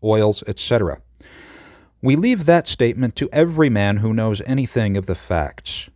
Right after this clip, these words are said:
It is a most outrageous assertion. In fact, his harangue was made up of false statements and false theories until he had found to his own satisfaction that we are the most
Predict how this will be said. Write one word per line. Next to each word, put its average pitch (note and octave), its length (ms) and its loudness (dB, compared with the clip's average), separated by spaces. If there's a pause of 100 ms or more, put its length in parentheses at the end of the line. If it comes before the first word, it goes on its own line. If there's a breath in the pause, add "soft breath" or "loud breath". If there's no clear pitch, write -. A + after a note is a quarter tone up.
(140)
It B2+ 120 2
is B2 120 2
a A#2 100 4
most A#2+ 300 0
outrageous B2 920 0 (200)
assertion. B2+ 680 0 (260 loud breath)
In B2+ 160 0
fact, E3 500 0 (240 soft breath)
his F3 220 4
harangue D#3 540 2
was B2+ 160 2
made C3 260 4
up C#3 240 0
of A2 260 0 (200)
false D3 400 0
statements A2 560 -2
and F#2+ 120 -2
false A#2+ 400 0
theories F#2+ 460 2 (240 loud breath)
until G#2 420 0
he A#2 140 -2
had F#2+ 180 0
found A#2+ 460 0
to A#2 160 0
his G#2+ 220 0
own D#3+ 240 0
satisfaction A#2 840 0
that A#2 160 2
we G3 180 2
are G#2 120 6
the G#2 100 2
most G#2+ 320 -2